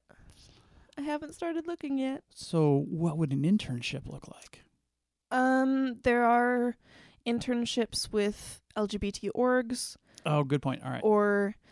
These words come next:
Speaker 1: like, for a while I was trying to get an internship at Fermilab in the H R department because I thought that might be something that I was interested in, but that didn't work out.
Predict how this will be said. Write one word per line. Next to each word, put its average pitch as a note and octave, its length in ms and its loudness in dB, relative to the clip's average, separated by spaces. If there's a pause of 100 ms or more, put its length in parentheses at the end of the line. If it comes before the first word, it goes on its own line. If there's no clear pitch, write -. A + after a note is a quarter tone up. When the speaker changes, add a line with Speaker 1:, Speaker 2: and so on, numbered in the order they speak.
Speaker 1:
like, A3 220 2
for A#3+ 160 2
a A3+ 100 6
while G#3+ 240 6
I G#3 80 6
was G#3 100 0
trying G#3+ 200 -2
to G#3 80 -4
get G3 120 0
an G3 100 -2
internship G3 560 -2 (200)
at F3+ 300 0
Fermilab G#3 640 0
in F#3 60 -6
the F#3 120 -4
H F#3+ 200 -4
R G3 100 0
department B3 460 -2 (120)
because G3 280 -4
I G#3 100 -2
thought F3 200 -6
that F#3+ 100 -6
might F#3 180 -6
be G3+ 60 -8
something G3+ 260 -6
that F#3+ 100 -2
I F#3 80 -2
was F#3+ 120 -2
interested A3+ 440 -2
in, A#3+ 220 0 (540)
but G3 80 0
that G3+ 120 2
didn't F3+ 180 -2
work E3+ 140 -4
out. D#3+ 220 0